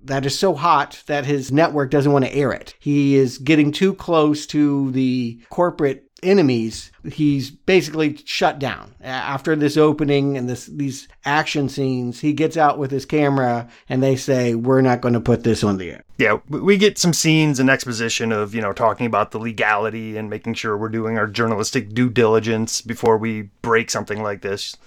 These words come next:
Speaker 2: So, getting a little in the weeds over a zombie movie, but, uh, I, I can appreciate it to a certain degree that they're at least setting up stakes, you know, and we understand why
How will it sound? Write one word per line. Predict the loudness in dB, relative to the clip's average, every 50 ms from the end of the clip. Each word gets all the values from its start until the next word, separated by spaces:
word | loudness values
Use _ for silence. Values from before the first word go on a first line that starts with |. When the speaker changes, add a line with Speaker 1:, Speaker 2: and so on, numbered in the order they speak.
| _
Speaker 2:
So, | _ -6 -4 -4 -2 -2 -4 -4 -6 -10 -12 -6
getting | -2 -2 -2 0 0
a | 2
little | 4 6 6 6 4 0 _
in | 2 2 2 4 4
the | 2 0
weeds | 0 -2 -4 -2 0 0 0 0 -2 -4 -4
over | -2 -2 -2 -2 0 0 2 2 2 2
a | 0 -4
zombie | -2 0 2 2 2 0 -2 -4 -8
movie, | -8 -8 -10 -10 -10 -10 -10 -6
but, | 0 2 2 2 2 -2 -8 -16 -14 -10
uh, | -8
I, | -8 -8 -8 -8 -4 -4 -4 -2 2
I | 2 2
can | 4 4 2
appreciate | 0 0 -2 -2 -2 -2 -2 -2 0 2 2 2 4 2
it | 2 2 0 -4 _ _ _
to | -6 -4 -2
a | -2
certain | 0 0 0 0 0 -2
degree | -6 -8 -8 -10 -10 -8 -8 -8 -10 -10 -12 -16 _ _ _ 0
that | 2 2 2 0 -4 -8
they're | -4 0 0 0
at | 0 0
least | 0 -2 -2 -2 0
setting | 2 2 2 2 0 0
up | -2 -2 -4
stakes, | -6 -8 -8 -6 -4 -4 -4 -4 -6 -8 -8 -8 -8 -8 -10 _ _
you | -4 -2
know, | 0 0 0 0
and | -2
we | -2 -2 -2
understand | -2 -2 -4 -6 -4 -4 -4 -4 -4 -6 -10 -16 -20 -20 _
why | -12 -4 -2 0 2 2 2 0 -2